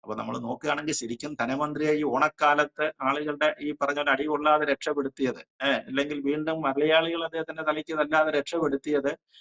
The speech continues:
അദ്ദേഹത്തിന്റെ ജില്ലയിൽപ്പെട്ട രണ്ട് ബിവറേജ് ഔട്ട്ലെറ്റുകളാണ്.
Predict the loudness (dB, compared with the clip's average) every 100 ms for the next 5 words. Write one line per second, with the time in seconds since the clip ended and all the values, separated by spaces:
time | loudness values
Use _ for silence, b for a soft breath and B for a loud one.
0 | b -6 0 2 2 2 -2 -2 -2 2
1 | 2 2 -2 2 2 0 _ -2 0 0
2 | 2 4 4 4 4 2 0 -2 0 0
3 | -2